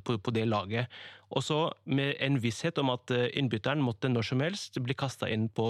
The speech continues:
Stortinget og ta en av fem komiteer da, som jeg kunne havne i, fordi kunne vært, eh, vara for fem stykker. Men jeg har faktisk ikke vært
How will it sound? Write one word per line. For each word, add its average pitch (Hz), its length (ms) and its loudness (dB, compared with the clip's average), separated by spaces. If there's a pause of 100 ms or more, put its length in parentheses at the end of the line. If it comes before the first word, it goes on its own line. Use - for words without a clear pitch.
Stortinget 120 560 -2
og 120 480 0
ta 120 300 0 (440)
en 123 140 2
av 113 140 -2 (100)
fem 123 400 2 (160)
komiteer 123 560 2
da, 196 80 0
som 139 160 0
jeg 123 380 2 (340)
kunne 120 240 4
havne 107 280 0
i, 147 40 -2
fordi 113 460 0 (580)
kunne 110 160 2
vært, 104 160 -2 (160)
eh, 101 560 2
vara 107 240 0
for 113 160 -4
fem 107 160 0
stykker. - 320 -6
Men - 540 -6
jeg - 20 2
har 160 80 0
faktisk 147 240 0
ikke 147 160 2
vært - 160 -8